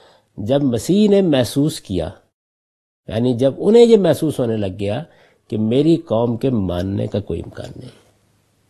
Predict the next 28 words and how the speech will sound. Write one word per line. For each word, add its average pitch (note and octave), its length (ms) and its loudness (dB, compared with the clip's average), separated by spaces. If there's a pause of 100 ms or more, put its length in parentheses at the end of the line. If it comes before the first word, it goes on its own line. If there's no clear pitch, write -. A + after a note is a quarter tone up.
(400)
मेरी B2 260 0
कौम B2 320 -2
के B2+ 120 -2
लीडरों A2+ 540 0
को A2 340 -8 (520)
अब C3+ 160 -4
इसी D#3+ 220 0
रास्ते A2 360 -4
पर - 140 -12
रहना - 300 -14
है, - 180 -20
वो F3 140 0
फैसला F3 460 2
कर E3 180 0
चुके C#3 220 -2
हैं C3 100 0
कि A#2+ 60 -4
यहीं G#2 220 -2
खड़े F#2 220 -10
रहेंगे। F2+ 420 -14 (440)
इस G#3 220 0
कुफ्र G#3 320 2
पर G3 180 -2
जब D#3+ 200 -4
वो D#3 140 -4
आ D3 260 2
गए A2+ 240 0
हैं, G#2 220 -18